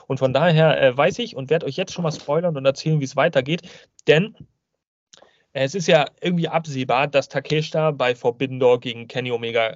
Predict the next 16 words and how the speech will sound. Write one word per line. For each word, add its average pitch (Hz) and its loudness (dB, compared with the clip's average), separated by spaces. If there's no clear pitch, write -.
kämpfen 117 -12
wird. 107 -10
Und, 147 -8
äh, 160 0
ich 156 -4
bin 190 -2
mir 170 2
auch 156 2
ziemlich 175 -6
sicher, 185 0
dass 143 -2
wir 160 0
bei 143 4
Forbidden 151 -4
Door 156 4
dann 156 0